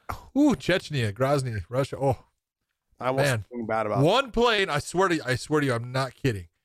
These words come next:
Speaker 1: One plane, one plane. It flies in at two thirty in the morning. They disembark while you're waiting in this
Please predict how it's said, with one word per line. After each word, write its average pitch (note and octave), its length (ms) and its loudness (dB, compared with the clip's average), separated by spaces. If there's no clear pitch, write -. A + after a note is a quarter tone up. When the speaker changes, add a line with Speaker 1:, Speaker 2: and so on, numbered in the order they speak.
Speaker 1:
One B2+ 400 -2
plane, A#2+ 320 -2
one A#2+ 340 -6
plane. F#2 420 -6
It C3+ 140 0
flies C3 420 0
in E3+ 180 2
at - 160 -8
two F#3 200 -6
thirty D3+ 340 2
in C3 100 -2
the B2+ 60 -6
morning. D#3+ 400 0
They A#2 280 -2
disembark D#3 800 -2
while A#2 200 2
you're B2 200 2
waiting D3 380 0
in C3 140 -4
this B2 240 -6